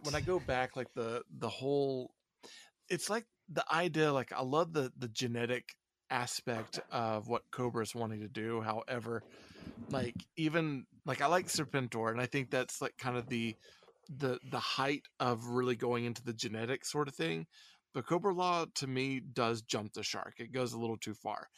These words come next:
Speaker 1: Though I do like one of the character out of the Cobra La series. I like one of them's design quite a bit, but not for, like, a G I Joe design.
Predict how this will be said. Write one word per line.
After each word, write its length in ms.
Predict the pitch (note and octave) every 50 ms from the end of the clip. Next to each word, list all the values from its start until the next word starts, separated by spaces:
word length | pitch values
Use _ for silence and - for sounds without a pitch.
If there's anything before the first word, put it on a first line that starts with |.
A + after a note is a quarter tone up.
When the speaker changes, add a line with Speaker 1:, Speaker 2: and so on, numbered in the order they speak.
| - - - - _ _ -
Speaker 1:
Though 360 | C3+ B2 D3 C#3+ C#3+ C#3+ C#3
I 140 | - C#3 C#3
do 180 | B2 D3 E3 F3
like 220 | F3 E3 D3+ - _ _ _
one 380 | - D3 A#2+ A#2 B2+ D3 E3+ F#3+
of 100 | F#3+ D#3
the 80 | D#3 B2
character 460 | - - D3 C#3 C#3 C3 - C#3 B2
out 80 | A#2
of 60 | A2+ A2
the 60 | G#2
Cobra 300 | - - C#3 C3 C3+ B2
La 480 | A#2 A#2 A#2 A#2 A#2 A#2 A2+ A2 G#2+ - -
series. 440 | - - - - B2 B2+ C3+ B2 -
I 80 | -
like 220 | C3 B2 A#2+ - -
one 180 | A2+ A#2+ C3
of 100 | D3+ D3+ C3+
them's 300 | C3 A#2+ A2+ G#2+ - -
design 720 | - - A2 G2+ G#2 B2 A2 G2 G2 A2 A#2 C3+ D3+ D3 -
quite 200 | - C#3 C#3 B2
a 40 | A2
bit, 360 | F2 G#2 A#2 C#3 F3+ F#3+ - _ _ _ - - - - - - _ _ _ -
but 300 | D#3 C3 C#3 D3 D3+ -
not 360 | D3+ C#3 C#3 D3+ D#3+ F#3 - - _ -
for, 240 | E3 D#3+ D#3 C#3+ C3+
like, 180 | B2 A#2 -
a 200 | A#2+ A2+ G#2+ G2+ - - C3+ A#2+ A2
G 200 | - C3+ B2+ A2+
I 140 | G#2+ G#2+
Joe 280 | G2+ - - G2+ F2+ F2+
design. 540 | E2 - - - - G#1+ - - - - -